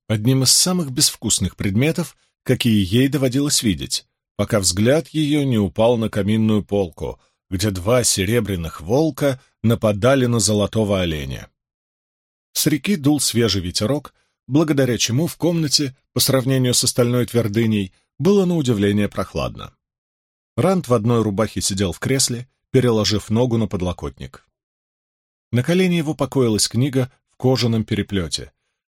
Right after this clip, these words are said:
Заслышав шаги, он захлопнул книгу, скинув ее на ковер, и вскочил на ноги, приготовившись отразить нападение. Затем он увидел вошедших, и лицо его просветлело.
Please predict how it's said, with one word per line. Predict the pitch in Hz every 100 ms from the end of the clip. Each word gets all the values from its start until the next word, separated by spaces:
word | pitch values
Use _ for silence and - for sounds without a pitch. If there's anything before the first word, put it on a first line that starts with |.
| -
Заслышав | 110 131 123 117 - -
шаги, | - 95 131 151 _ _ -
он | 180 143
захлопнул | 135 - 120 104 87 82
книгу, | 117 143 135 131 _
скинув | - - 135 127 -
ее | 120 123
на | 117
ковер, | 120 117 117 - _ _
и | 143
вскочил | - - 104 117 104
на | 117
ноги, | 143 127 127 - _ _ -
приготовившись | 170 131 - 131 120 - 117 -
отразить | 104 107 101 87 98 -
нападение. | 90 85 80 69 60 - - _ _ _ -
Затем | 113 107 104
он | 98
увидел | 98 85 78
вошедших, | 73 - 135 - 123 - _ _ _
и | 180
лицо | 190 143 - - 123 123
его | 92 101
просветлело. | - 92 - 71 78 67 50